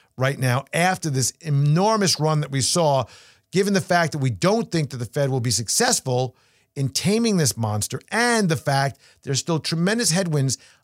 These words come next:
around the world that all of a sudden, think about it, we're used to it. When's the last time you thought about the Russian war, really, to an extent?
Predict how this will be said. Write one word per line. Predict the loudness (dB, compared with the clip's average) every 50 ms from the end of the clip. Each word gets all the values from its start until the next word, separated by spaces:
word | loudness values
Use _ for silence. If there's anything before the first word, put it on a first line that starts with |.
| _ -8
around | -6 -2 -2 -2 0 0
the | 0 0
world | 0 0 0 0 -2
that | -4 -6 -6 _
all | -6 -4 -4
of | -4 -2
a | -2
sudden, | -2 -2 -2 -2 -2 -2 -4 -6 -8 -10 _ _ _ -10
think | -10 -6 -2
about | -2 0 0 0 -2 -2
it, | -4 -8 _ _ _ _ _ _ _ _ _ _ _ _ _ _ _ _ -6
we're | -4 -4
used | -2 0 0 2 2 0 0 0
to | -2 -2
it. | -2 -4 -4 -10 _ _ _ _ _ _ _ _ _ _ _ _ _ _ _ _
When's | -8 -6 -6 -4
the | -2
last | -2 -2 -2 -2
time | -2 -2 -2
you | -2
thought | -2 -2 -4 -2
about | -2 -4 -4 -4
the | -4
Russian | -4 -4 -4 -4 -4 -2 -2
war, | 0 0 0 0 0 -2
really, | -2 0 0 0 0 -2 -4 -6 -10 -20 -20 _ _ -10
to | -6 -2
an | -2 0
extent? | 0 0 0 0 0 0 0 -2 -4 -8 -14